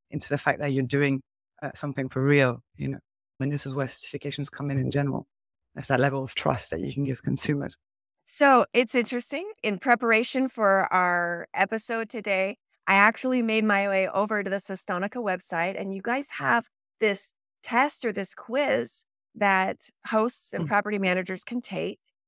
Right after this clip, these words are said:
Speaker 2: And I found it fascinating that it's kind of at a property level. It's not at a company level.
Speaker 1: Mm.
Speaker 2: It's at a property level.
Speaker 1: Mm.
Speaker 2: So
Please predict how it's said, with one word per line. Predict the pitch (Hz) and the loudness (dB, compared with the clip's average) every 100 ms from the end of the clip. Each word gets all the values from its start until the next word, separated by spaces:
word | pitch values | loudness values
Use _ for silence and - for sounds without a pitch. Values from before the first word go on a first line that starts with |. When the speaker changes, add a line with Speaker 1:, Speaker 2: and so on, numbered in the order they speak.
| _ _ | _ _
Speaker 2:
And | 196 196 185 185 180 175 _ _ | 0 2 4 2 0 -4 _ _
I | 226 | 4
found | 240 240 | 8 6
it | 214 | 6
fascinating | 220 214 233 220 196 | 4 4 2 -4 0
that | 190 | 0
it's | 175 - | 0 -2
kind | 226 214 | -2 0
of | 196 | 2
at | 185 | 2
a | |
property | - 196 180 240 277 | 0 0 0 0 -4
level. | 185 156 - - - _ | 0 -2 -2 -4 -6 _
It's | 208 - | -12 -4
not | 208 202 220 | 2 2 2
at | 196 185 | 0 0
a | 165 156 | 0 -2
company | - 262 226 165 | -4 -4 -2 -2
level. | 156 131 143 - 151 | 0 0 -2 -4 -8
Speaker 1:
Mm. | 151 - | -12 -8
Speaker 2:
It's | 190 | -4
at | 175 | -4
a | |
property | - 208 254 190 | 0 0 0 -4
level. | 170 156 - - - _ _ 151 | -2 -4 -4 -14 -20 _ _ -18
Speaker 1:
Mm. | 143 | -12
Speaker 2:
So | - 208 190 180 | 0 4 4 2